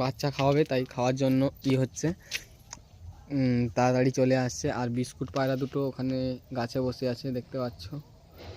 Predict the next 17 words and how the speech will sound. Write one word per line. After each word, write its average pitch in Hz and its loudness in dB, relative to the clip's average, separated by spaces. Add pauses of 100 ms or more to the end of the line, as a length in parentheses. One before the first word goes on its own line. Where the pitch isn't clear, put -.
(320)
কিছুটা 139 -4
হয়তো 135 -4
বোঝা 127 0
যাচ্ছে। 123 -6 (440)
বিস্কুট - -10
পায়রা 123 -2
দুটো 127 -10 (240)
একদম 123 -4 (840)
গাছের 127 -4
উপরে 127 -2
একটা, - -8 (640)
আর 123 -4
এই 120 -2
পাতাতে 123 -6
একটা 127 -8
বসে 120 -4
আছে। 139 -10